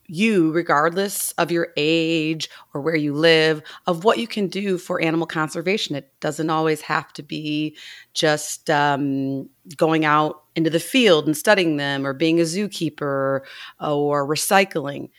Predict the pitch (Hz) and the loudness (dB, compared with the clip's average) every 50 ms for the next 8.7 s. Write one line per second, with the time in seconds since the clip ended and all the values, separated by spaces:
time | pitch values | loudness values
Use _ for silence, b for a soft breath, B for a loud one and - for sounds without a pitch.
0 | b b b _ _ _ _ _ - 160 156 185 180 175 170 165 - 165 165 - | b b b _ _ _ _ _ -2 0 4 6 6 6 6 4 2 0 0 0
1 | - - - 160 156 151 139 139 139 131 - _ _ _ _ - - - 202 208 | 0 -4 -4 -4 -2 -4 -4 -6 -8 -8 -10 _ _ _ _ -8 -2 -2 0 0
2 | 190 214 180 160 180 180 170 165 160 139 143 143 160 - - 151 143 139 135 - | 0 0 0 2 2 2 2 0 2 2 2 2 0 0 -4 -6 -4 -6 -6 -8
3 | - 151 139 135 131 139 151 160 B B B B B B B _ _ - 214 202 | -8 -6 -4 -2 -2 -2 -4 -4 B B B B B B B _ _ 2 2 2
4 | 190 - - - _ - 185 196 - 214 202 202 202 208 - - 196 170 165 156 | 2 2 -2 -10 _ -10 -8 -4 -2 -2 0 0 0 -2 -2 -4 -6 -6 -6 -6
5 | 147 - - _ _ - 160 156 139 - - - - - - - _ - - 151 | -8 -10 -14 _ _ 2 2 2 2 -2 -4 -10 -10 -10 -12 -16 _ -10 -8 -8
6 | 151 - 147 139 139 151 151 151 151 156 147 139 135 131 131 131 131 b b b | -6 -6 -6 -4 -4 -4 -2 -2 -2 -4 -4 -4 -6 -6 -8 -8 -10 b b b
7 | b - - 170 143 - - 170 160 156 151 - 156 147 - - 151 143 143 143 | b -8 -6 -6 -6 -4 -2 0 0 0 0 -2 -6 -8 -6 -2 0 2 2 2
8 | 143 139 - 147 139 - 143 139 139 131 135 135 - | 0 -2 -6 -8 -6 -4 -2 -2 -2 -2 -4 -6 -8